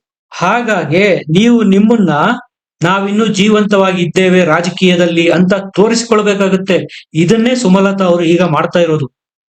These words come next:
ಅದಕ್ಕೆ ನಾನು ಹೇಳಿದ್ದು ಸುಮಲತಾ ಅವರು ಅಖಾಡಕ್ಕೆ ಇಳಿದೇ ಹಿಡಿತಾರೆ,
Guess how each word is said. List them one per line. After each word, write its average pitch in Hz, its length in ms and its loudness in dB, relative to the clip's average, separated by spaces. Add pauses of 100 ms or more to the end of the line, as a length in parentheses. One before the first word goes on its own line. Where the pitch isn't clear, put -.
(180)
ಅದಕ್ಕೆ 233 400 -2
ನಾನು 202 180 -2
ಹೇಳಿದ್ದು 180 340 0
ಸುಮಲತಾ 202 520 0
ಅವರು 180 480 0 (340)
ಅಖಾಡಕ್ಕೆ 190 580 -2
ಇಳಿದೇ 180 240 2
ಹಿಡಿತಾರೆ, 190 480 0